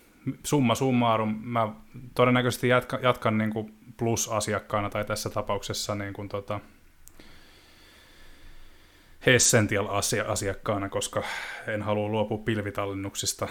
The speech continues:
enkä noista e-, kuukausittaisista etupeleistä, mutta tota,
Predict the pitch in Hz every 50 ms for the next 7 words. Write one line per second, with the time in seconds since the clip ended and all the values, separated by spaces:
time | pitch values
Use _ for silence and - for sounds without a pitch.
0 | - - - - - - - - - - - - 101 95 95 - 101 101 - -
1 | - 104 98 101 - - 117 117 - - - 107 107 110 104 98 98 - - 107
2 | 101 101 95 - 101 101 101 98 101 98 - 101 98 101 101 101 - - 101 95
3 | 107 107 - 110 107 - 101 - 107